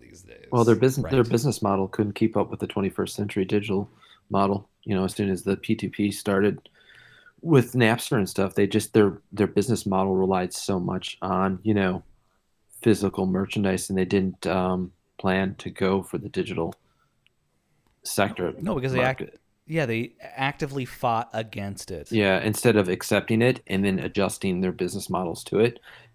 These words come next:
Speaker 2: they would have su-, survived. A lot more of them would have survived, but they didn't do that,
Speaker 3: Mm-hmm.
Speaker 2: so they failed. <laughs>
Speaker 3: Yeah, it's interesting. I, I, and, you know, and, like, you wonder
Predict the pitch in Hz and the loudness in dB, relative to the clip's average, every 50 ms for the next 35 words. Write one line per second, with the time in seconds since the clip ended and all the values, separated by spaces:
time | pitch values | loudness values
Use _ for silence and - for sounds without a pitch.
0 | _ - 107 107 101 107 107 110 98 - - - - 92 - - - - 101 92 | _ 4 4 6 8 8 6 6 4 2 -2 -4 -4 -4 -4 -6 -2 -2 0 2
1 | 92 92 92 92 82 90 90 95 73 71 87 92 90 90 87 85 82 85 87 85 | 2 2 2 2 0 2 2 2 2 2 -2 -2 -2 -4 -4 -6 -8 -8 -8 -10
2 | 85 87 - - 85 82 85 87 82 85 90 - - _ _ _ - _ _ _ | -10 -12 -12 -10 -10 -6 -6 -6 -6 -6 -8 -10 -14 _ _ _ -20 _ _ _
3 | _ _ - - - 87 80 92 90 73 71 - 87 90 - 76 - 117 113 107 | _ _ -16 -8 -6 -6 -4 -4 -6 -6 -8 -8 -8 -8 -6 -6 -8 -8 -8 -8
4 | 104 104 95 98 _ _ _ _ _ - - - 87 87 82 - - 90 71 62 | -10 -12 -14 -14 _ _ _ _ _ -8 -8 -6 -6 -6 -6 -6 -4 -4 -4 -4
5 | - - - _ - - - 131 - - 175 - - - - _ _ _ _ _ | -6 -10 -16 _ -16 -4 -4 -4 0 0 0 0 0 -6 -10 _ _ _ _ _
6 | _ _ _ _ _ _ _ _ _ _ _ _ _ _ _ _ _ _ _ _ | _ _ _ _ _ _ _ _ _ _ _ _ _ _ _ _ _ _ _ _
7 | _ _ _ _ _ _ _ _ _ _ _ _ _ _ _ _ _ _ _ _ | _ _ _ _ _ _ _ _ _ _ _ _ _ _ _ _ _ _ _ _
8 | _ _ _ _ _ _ _ 147 139 131 127 123 - - - - - 101 87 87 | _ _ _ _ _ _ _ -6 -6 -4 -4 -6 -8 -8 -16 -12 -12 -10 -10 -10
9 | - - 160 165 - - 165 151 - 165 170 170 170 165 151 143 139 131 131 123 | -12 -10 -12 -12 -8 -6 -8 -6 -2 -2 0 0 0 0 0 -2 -2 -2 -4 -4
10 | 117 117 - 135 127 120 123 127 123 127 123 123 117 113 110 110 107 104 | -4 -6 -10 -12 -12 -8 -8 -6 -6 -6 -8 -8 -8 -8 -8 -8 -10 -12